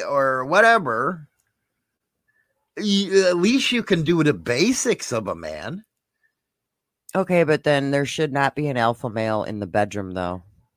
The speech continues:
Speaker 1: Yeah, there should.
Speaker 2: No, there shouldn't, Mister Blow and Go.
Speaker 1: Well, uh, you know what? How are you gonna have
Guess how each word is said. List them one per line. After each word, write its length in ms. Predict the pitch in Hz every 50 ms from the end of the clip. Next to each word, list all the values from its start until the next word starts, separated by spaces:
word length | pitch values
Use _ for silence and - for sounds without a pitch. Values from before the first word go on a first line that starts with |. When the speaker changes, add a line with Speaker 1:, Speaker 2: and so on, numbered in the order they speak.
| _ -
Speaker 1:
Yeah, 360 | 110 139 185 247 311 349 359
there 200 | 339 302 311 311
should. 520 | - - - - 330 370 381 359 294 - 120
Speaker 2:
No, 400 | 131 151 175 190 202 208 220 208
there 220 | 208 214 226 247
shouldn't, 520 | - - - 202 214 254 262 202 165 -
Mister 300 | - 143 139 - - 151
Blow 260 | 139 135 139 135 127 123
and 160 | 120 113 104
Go. 460 | 127 120 107 101 104 120 147 151 - -
Speaker 1:
Well, 180 | - 254 302 - 254
uh, 40 |
you 160 | 254 247 233 277
know 100 | 285 277
what? 180 | 285 294 277 -
How 360 | 226 - 262 277 302 311 311
are 60 | 311
you 300 | 302 269 240 240 254 247 208
gonna 280 | 226 240 226 208 190
have 480 | 190 185 196 196 190 175 170 160 151 -